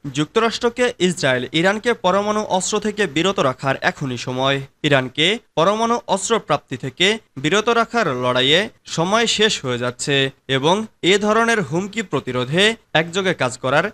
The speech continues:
মার্কিন প্রতিশ্রুতি বাস্তবায়নে এটাই সময়। মার্কিন প্রতিরক্ষামন্ত্রী লয়েড অস্টিনকে মঙ্গলবার এমনভাবেই সতর্ক করে দিয়েছেন ইসরায়েলের প্রতিরক্ষামন্ত্রী ইয়োব গ্যালান্ট। পেন্টাগনে এক বৈঠকে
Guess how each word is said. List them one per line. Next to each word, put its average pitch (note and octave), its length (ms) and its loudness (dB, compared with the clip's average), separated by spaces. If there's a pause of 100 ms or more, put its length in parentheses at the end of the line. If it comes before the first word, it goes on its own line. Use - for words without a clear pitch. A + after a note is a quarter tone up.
(140)
মার্কিন F#3+ 460 0
প্রতিশ্রুতি A#3 680 -2
বাস্তবায়নে C#3 880 0 (160)
এটাই E3+ 320 0
সময়। C#3 460 0 (180)
মার্কিন F#3+ 420 0
প্রতিরক্ষামন্ত্রী F3+ 1000 -2 (180)
লয়েড E3+ 340 0 (160)
অস্টিনকে D#3+ 760 0 (200)
মঙ্গলবার D3 640 2 (180)
এমনভাবেই A3+ 600 0
সতর্ক A3 540 -2
করে E3 280 -2
দিয়েছেন B2+ 500 0 (180)
ইসরায়েলের G3 460 2
প্রতিরক্ষামন্ত্রী D#3+ 1000 -2 (160)
ইয়োব D#3+ 300 2
গ্যালান্ট। C3+ 560 0
পেন্টাগনে A#3+ 680 2
এক C#3 240 -4
বৈঠকে D#3+ 600 0